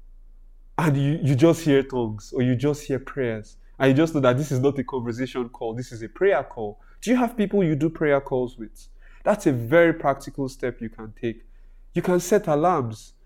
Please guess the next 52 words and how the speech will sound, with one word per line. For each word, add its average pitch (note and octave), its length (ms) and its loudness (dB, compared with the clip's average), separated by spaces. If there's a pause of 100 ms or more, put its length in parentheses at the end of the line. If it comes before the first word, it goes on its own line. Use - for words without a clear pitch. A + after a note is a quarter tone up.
(440)
you C3+ 120 0
know. D#3+ 320 0 (480)
You C#3+ 120 0
set G#3 260 2
alarms D3 480 0
when D#3+ 160 4
you C#3 80 4
want C#3 180 2
to, B2 280 -8
when E3 160 2
you D3+ 60 0
don't D3 120 2
want C#3 160 0
to - 80 -8
miss C3+ 220 -4
a B2 80 -4
flight. B2 380 -4 (120)
You C#3+ 80 -4
know F3 140 2
how D#3+ 60 0
important C#3+ 460 -2
your B2 80 -4
flight C3 280 -2
is, B2+ 100 -14
so E3 80 -2
you D#3+ 100 2
set D#3+ 220 -4
an C3+ 100 -4
alarm. B2+ 380 -2 (340)
But C#3+ 120 4
your D3+ 140 6
prayer G3+ 260 6
time, F#3+ 220 0
you C#3+ 140 0
want F3 200 2
to C#3+ 100 -6
leave C3+ 280 -2
it C3 140 -6
to A#2 80 -14
chance, C3+ 500 -8
you C3 280 -8
don't F3+ 240 -4
have E3+ 200 -8
a F3+ 80 -2
chance. B3+ 520 -8 (720)
Hallelujah. G3 800 6
Please, F#3+ 680 0
don't G#3 400 4
let F#3 340 2
your C3 180 4
devotion D3 640 -2 (480)
be B2+ 320 -2